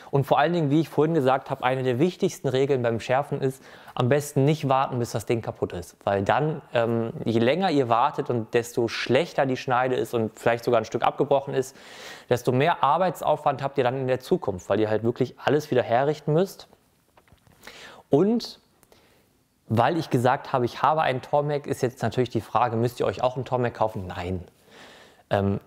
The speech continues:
wenn man eine überschaubare Anzahl an Werkzeugen hat,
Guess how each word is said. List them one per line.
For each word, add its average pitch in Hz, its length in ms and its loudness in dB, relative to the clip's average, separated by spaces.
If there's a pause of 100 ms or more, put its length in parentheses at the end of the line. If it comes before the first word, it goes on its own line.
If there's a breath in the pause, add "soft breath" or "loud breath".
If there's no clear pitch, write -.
(120)
wenn 113 280 2
man 151 420 0
eine 123 100 2
überschaubare 131 1120 0
Anzahl 123 560 0
an 104 180 -2
Werkzeugen 110 600 0
hat, 110 320 -4